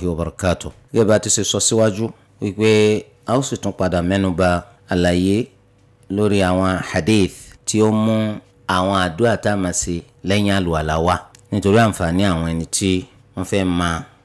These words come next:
ọlá tí ń bẹ fún ṣíṣe bẹ́ẹ̀. Ah, ẹgbàá wa ọ̀rọ̀ alá-, ẹgbàá wa ọ̀rọ̀ alákọ̀ọ́kọ́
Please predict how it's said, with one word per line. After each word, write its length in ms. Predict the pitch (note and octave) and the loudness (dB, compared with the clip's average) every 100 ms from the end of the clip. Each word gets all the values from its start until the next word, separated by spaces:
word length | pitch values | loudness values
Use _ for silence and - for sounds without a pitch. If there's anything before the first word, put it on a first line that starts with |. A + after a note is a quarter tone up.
| _ _ _ _ - | _ _ _ _ -6
ọlá 240 | F2 F2+ | -2 -2
tí 160 | - F2+ | -4 -4
ń 80 | |
bẹ 100 | E2+ | -4
fún 140 | D#2+ F#2 | -6 -4
ṣíṣe 300 | - F2+ F2 | -4 -4 -4
bẹ́ẹ̀. 180 | D#2 F2 - _ _ | -2 -4 -6 _ _
Ah, 500 | F#2+ F#2 F2+ F2+ E2+ - _ _ _ - | -2 0 2 0 -4 -10 _ _ _ -8
ẹgbàá 200 | F#2 G#2 | -2 2
wa 100 | C3+ D3 | 2 2
ọ̀rọ̀ 140 | A2 | 2
alá-, 240 | A2+ B2+ - G#2 | 2 0 -2 -4
ẹgbàá 220 | F#2+ G2+ | 0 0
wa 200 | G#2+ B2+ C#3+ A#2+ | 2 4 4 4
ọ̀rọ̀ 180 | G2+ G2 | 2 2
alákọ̀ọ́kọ́ 520 | A#2+ B2 F2 - | 0 -2 -6 -2